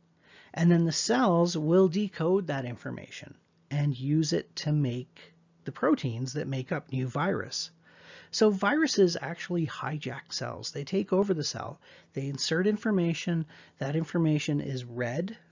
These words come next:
by the machinery of the cell. The cell unknowingly makes more virus and the virus destroys the cell. Before we proceed any further, we should talk a little bit about isotopes, because Hershey and Chase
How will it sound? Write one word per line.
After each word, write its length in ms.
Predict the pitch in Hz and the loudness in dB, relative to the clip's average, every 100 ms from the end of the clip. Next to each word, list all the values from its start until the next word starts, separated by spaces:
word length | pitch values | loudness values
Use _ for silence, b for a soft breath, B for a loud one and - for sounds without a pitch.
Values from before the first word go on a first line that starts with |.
| _ | _
by 160 | 127 123 | -4 -4
the 120 | 123 | -4
machinery 720 | 127 - - 151 180 185 185 | -6 -4 -2 2 2 4 2
of 300 | - 143 139 | 2 -2 -2
the 100 | 147 | -2
cell. 500 | - 220 185 131 123 B B B | -2 0 0 0 -4 B B B
The 80 | 135 | -6
cell 640 | - - 185 165 143 180 - b b b - | -2 0 2 4 2 -2 -6 b b b -8
unknowingly 1000 | 139 180 202 262 247 170 131 127 170 - | 0 2 2 4 6 6 4 2 -2 -4
makes 380 | 143 135 151 - | -2 0 0 0
more 220 | 156 165 | 2 2
virus 500 | 147 131 131 135 - | 2 0 0 -2 -2
and 100 | 147 | -4
the 60 | 135 | -4
virus 460 | 120 117 117 117 - | -6 -6 -6 -6 -10
destroys 840 | - 127 - - 110 120 117 113 - b b _ - | -10 -10 -10 -10 -8 -6 -6 -8 -10 b b _ -14
the 100 | 123 | -10
cell. 540 | - 135 139 - - _ _ _ _ _ _ _ _ _ _ - | -8 -6 -8 -10 -16 _ _ _ _ _ _ _ _ _ _ -8
Before 440 | 196 - 220 269 | -8 -2 2 2
we 140 | 254 220 | 0 -2
proceed 520 | - 180 - 170 151 | -4 -4 -2 -2 -2
any 200 | 135 127 _ | -4 -6 _
further, 360 | 277 285 185 147 | -2 0 0 0
we 80 | 160 | 0
should 200 | - 226 | -4 -6
talk 280 | 294 311 - | -6 -4 0
a 40 | |
little 220 | 208 226 | 2 2
bit 140 | 185 147 | 2 0
about 240 | 131 120 | -2 -6
isotopes, 760 | - 135 - - - - - - _ _ - | -6 -8 -8 -10 -16 -16 -16 -16 _ _ -8
because 360 | 190 - 180 - | -4 0 -2 -2
Hershey 420 | - 247 - 214 | -2 -2 0 0
and 120 | 160 | 0
Chase 400 | - 151 147 - | 0 -2 -2 -4